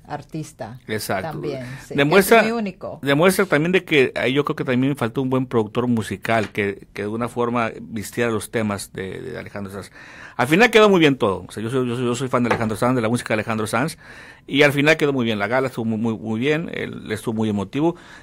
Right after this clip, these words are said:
Speaker 2: Estuvo con dos de sus hijos grandes, mayores, con su, con su esposa también.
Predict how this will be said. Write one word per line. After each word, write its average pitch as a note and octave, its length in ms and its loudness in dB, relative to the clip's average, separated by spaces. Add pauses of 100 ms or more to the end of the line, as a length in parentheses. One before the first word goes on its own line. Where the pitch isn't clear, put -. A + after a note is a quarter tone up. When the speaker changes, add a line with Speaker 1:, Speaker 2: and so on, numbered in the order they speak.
Speaker 2:
Estuvo F3+ 540 4
con C3 640 2 (220)
dos C#3 260 2
de D3 60 2
sus B2+ 180 -4
hijos C3 200 0
grandes, B2 580 -2
mayores, G#2+ 680 -6
con G#2 140 -8
su, G2 280 -10
con F#2+ 120 -12
su F#2 60 -14
esposa A2+ 400 -2
también. G#2 420 -2